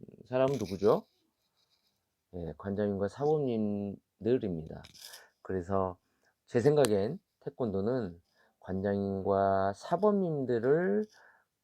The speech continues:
고객의 입장에서 사는 것이라고 생각을 합니다. 그래서 지갑을 여는 거라고 생각을 하고요.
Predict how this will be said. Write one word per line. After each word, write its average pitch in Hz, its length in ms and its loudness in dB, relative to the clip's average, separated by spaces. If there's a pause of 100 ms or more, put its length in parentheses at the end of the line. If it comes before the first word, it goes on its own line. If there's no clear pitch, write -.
(140)
고객의 113 460 0
입장에서 101 580 -2
사는 208 380 0
것이라고 117 420 2
생각을 98 340 -6
합니다. 85 400 -10
그래서 95 240 -8
지갑을 104 480 0
여는 104 260 4
거라고 95 260 2
생각을 95 400 -4
하고요. 92 460 -4